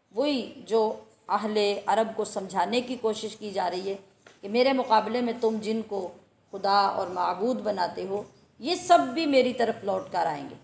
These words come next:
इन्हें भी मेरे कटहरे में खड़ा होना होगा और तुम्हें भी वहीं खड़ा होना होगा। तो अल्लाह की आयतों में झगड़ने वाले काफिर ही हैं और ऐशो इशरत के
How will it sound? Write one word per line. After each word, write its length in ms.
इन्हें 240
भी 120
मेरे 260
कटहरे 400
में 180
खड़ा 160
होना 240
होगा 300
और 180
तुम्हें 320
भी 120
वहीं 260
खड़ा 220
होना 260
होगा। 300
तो 140
अल्लाह 240
की 180
आयतों 340
में 320
झगड़ने 560
वाले 320
काफिर 340
ही 200
हैं 200
और 260
ऐशो 320
इशरत 500
के 180